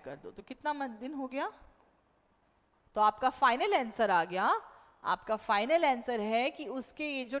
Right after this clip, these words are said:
time है, वो कम complete होगा छह मार्च दो हज़ार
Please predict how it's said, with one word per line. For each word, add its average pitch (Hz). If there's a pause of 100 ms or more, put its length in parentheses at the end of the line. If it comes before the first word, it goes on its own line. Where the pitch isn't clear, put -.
time 262
है, 285
वो 262
कम 285
complete 277
होगा 277 (600)
छह 330 (1200)
मार्च 240 (1300)
दो 220
हज़ार 185